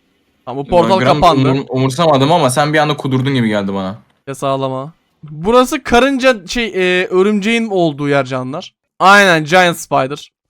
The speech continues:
Speaker 1: Hemen gidelim. Bu arada azıcık daha Strange. Yüz doksan sekiz.
Speaker 2: Ne?
Speaker 1: Strange'im, iki yüz olmaya çok az kaldı. Ana, bir dakika lan. Kıramıyoruz ki. Oğlum kıramıyorum ki, ne yapacağım ben burayı?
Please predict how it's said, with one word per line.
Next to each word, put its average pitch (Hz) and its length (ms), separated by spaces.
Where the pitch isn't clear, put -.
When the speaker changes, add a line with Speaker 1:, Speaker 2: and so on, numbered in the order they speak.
Speaker 1:
Hemen 165 280
gidelim. 143 340
Bu 175 60
arada 151 420
azıcık 156 600
daha 143 180
Strange. 156 560
Yüz 196 180
doksan 233 380
sekiz. 233 520
Speaker 2:
Ne? 139 400
Speaker 1:
Strange'im, 185 720
iki 170 220
yüz 233 140
olmaya 226 280
çok 214 160
az 185 140
kaldı. 139 360
Ana, 151 500
bir 143 80
dakika 156 320
lan. 151 180
Kıramıyoruz 220 560
ki. 202 460
Oğlum 208 360
kıramıyorum 226 520
ki, 254 120
ne 226 40
yapacağım 240 380
ben 208 200
burayı? 202 340